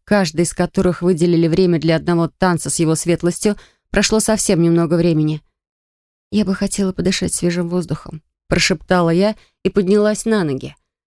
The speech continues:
В этот момент вновь прозвучал посох церемонимейстера, и его зычный голос донесся до каждого в зале. «Танец света и тени, лорды и леди, эстры и эстрессы».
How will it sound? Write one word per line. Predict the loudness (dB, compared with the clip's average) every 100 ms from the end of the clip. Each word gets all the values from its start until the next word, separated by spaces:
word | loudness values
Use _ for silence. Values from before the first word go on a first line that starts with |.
| _
В | -2
этот | -2 0
момент | 2 4 2 0 2
вновь | 2 2
прозвучал | 0 -2 0 0 0 0
посох | 0 0 0 -4
церемонимейстера, | -2 2 4 4 4 2 0 0 -2 -2 -10 _ _ _
и | 2
его | 4 4
зычный | 2 0 0
голос | 2 2 2
донесся | 2 2 2 0 0
до | -2
каждого | 0 -2 -2 -2 0
в |
зале. | 0 0 -2 -10 _ _ _ _ _ _ _ _ _
«Танец | 2 4 4 2 0 -2
света | -4 -2 2 4 2 2 0 0
и |
тени, | 0 2 2 2 2 2 2
лорды | 2 4 4 2 0 0 2
и |
леди, | 2 4 2 0 2 0 2
эстры | 2 2 2 0 -2 0 0
и | 2 2 2
эстрессы». | -2 -2 0 0 0 -4 -4 -2 -4